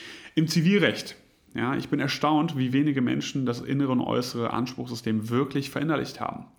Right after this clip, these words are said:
Wenn du die Ansprüche anschaust, schau dir die nicht abstrakt losgelöst von allem an, sondern ordne die doch in deinem Kopf direkt dem richtigen Punkt zu. Okay, wir sind hier im Sachenrecht. Okay?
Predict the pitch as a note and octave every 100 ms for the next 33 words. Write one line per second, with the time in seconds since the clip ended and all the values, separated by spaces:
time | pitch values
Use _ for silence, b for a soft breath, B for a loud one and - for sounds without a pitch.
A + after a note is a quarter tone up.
0 | B B B B B C3 D#3 F3 - F#3
1 | - C#3+ - - - - B2+ - - _
2 | - - F#3+ G3+ D#3 D3 C#3 - - -
3 | - - C3+ D#3 - B2 C3 E3+ E3+ C3+
4 | B2+ - B2 D3+ D#3+ D2 A2+ E3+ B B
5 | B B - C3 B2+ C3 F3+ G3+ D#3+ C#3+
6 | C3 C3+ C3+ A#2+ B2 F3 - - B2 C#3+
7 | D3 C#3+ C3+ C3+ C3+ C#3 - F3 E3+ A#2+
8 | - - D3+ B2 A2 A2+ A#2+ A#2+ A2+ D3
9 | - G#2 - - - - _ - - -
10 | B2+